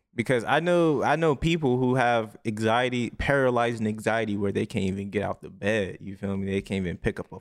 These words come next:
phone. So we don't know what's actually going on, but what, where is the line between you signing this contract and you have, um, you have fucking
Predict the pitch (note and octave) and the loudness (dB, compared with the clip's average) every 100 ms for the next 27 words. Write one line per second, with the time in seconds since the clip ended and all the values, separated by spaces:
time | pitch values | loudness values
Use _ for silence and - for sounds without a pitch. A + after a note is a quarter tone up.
0 | - G2+ F#2+ F#2 - _ _ _ _ - | -4 -2 -2 -6 -14 _ _ _ _ -2
1 | C#3+ G3+ B3+ G3+ G3+ F3+ D#3 A#2+ D#3+ E3 | 2 4 6 6 4 4 4 4 0 0
2 | C#3 C#3 C3 C#3 D3+ B2+ A2+ C3+ E3+ G2+ | 0 2 2 2 2 2 2 4 2 0
3 | A2+ A2 B2 F3 D3+ D3 D#3 D3 A#2+ A2+ | -12 -2 4 6 6 4 2 2 0 2
4 | A2 G#2 F2+ F2 A#2 - A#2+ G#2+ A#2+ - | 2 0 -2 -2 -4 0 0 2 2 0
5 | C3+ C3 A#2 - B2+ B2+ B2 A2+ G2+ G#2+ | -2 0 -2 -2 -2 -2 -2 0 0 0
6 | G2+ A2 G#2 G2+ - _ _ _ _ _ | 0 2 2 0 -6 _ _ _ _ _
7 | _ _ G#2+ G#2+ G2 F#2 F2+ F2+ _ _ | _ _ -2 0 0 -2 -4 -8 _ _
8 | _ _ _ _ _ _ _ _ _ _ | _ _ _ _ _ _ _ _ _ _
9 | A2+ B2 A#2+ G#2+ - A#2 - G#2 F#2+ | -2 2 2 0 0 -2 0 0 0